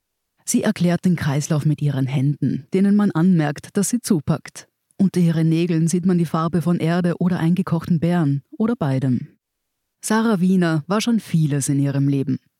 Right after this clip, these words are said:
Die neunundfünfzigjährige Wienerin begann im Teenageralter als Küchenhilfe in den Berliner Restaurants ihres berühmten Künstlervaters Oswald Wiener, der als theoretischer Kopf der Wiener Gruppe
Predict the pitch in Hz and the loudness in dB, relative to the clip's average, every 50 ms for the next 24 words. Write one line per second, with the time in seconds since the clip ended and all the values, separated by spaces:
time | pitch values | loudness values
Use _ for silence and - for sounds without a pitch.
0 | _ _ _ _ _ - 190 180 170 180 170 190 170 - - 185 190 190 - - | _ _ _ _ _ 2 2 4 4 4 4 2 2 0 0 0 0 0 -2 -2
1 | - 175 - - 165 165 160 165 160 - 165 147 147 170 185 185 170 160 160 160 | -4 -2 0 0 0 0 0 0 -2 -2 -2 0 0 2 2 2 2 2 2 2
2 | 160 156 151 - 214 - 220 220 226 208 202 - - 220 240 247 185 - 185 - | 0 0 0 0 -2 0 2 2 2 2 0 0 0 0 2 2 2 0 -2 -2
3 | - 156 151 - - 175 - 160 147 - - - 196 - - 196 160 165 165 151 | 0 -2 -2 -2 -2 -2 -2 -2 -4 -4 -4 -4 -2 0 0 2 2 2 0 0
4 | 131 165 156 156 - 185 190 196 190 170 180 175 170 190 214 208 180 147 156 156 | -2 -4 -4 -2 0 2 2 2 2 2 0 0 2 2 2 2 2 0 0 -2
5 | 151 - 160 156 151 156 170 175 165 - - - - 202 202 208 - - - 185 | 0 0 0 0 2 2 2 0 0 -2 -4 -4 -2 -2 -2 -2 -2 -2 -2 0
6 | 170 196 190 180 151 185 180 147 - 196 196 - - - 165 151 - 160 147 143 | 0 0 0 0 0 -2 -2 0 0 -2 -2 -2 -2 -2 -4 -2 -2 -4 -4 -4
7 | - - 156 143 - - - 165 - - - - 147 147 143 - - 160 156 151 | -4 -4 -4 -4 -4 -2 -2 -2 -2 -4 -4 -4 -4 -2 -2 0 0 0 2 2
8 | 156 151 139 - _ _ _ - 214 233 - 214 208 - - - 190 185 165 170 | 0 0 -2 -4 _ _ _ -2 0 2 2 0 0 0 0 0 0 2 2 2
9 | 190 202 - 190 165 - 175 - - 131 - - - - 170 147 156 196 208 190 | 0 0 0 -2 -2 -2 -2 -2 -4 -6 -6 -6 -4 -4 -2 0 2 2 2 0
10 | 156 - - 190 - - 175 170 170 | 0 -2 -4 -6 -2 -2 -2 0 0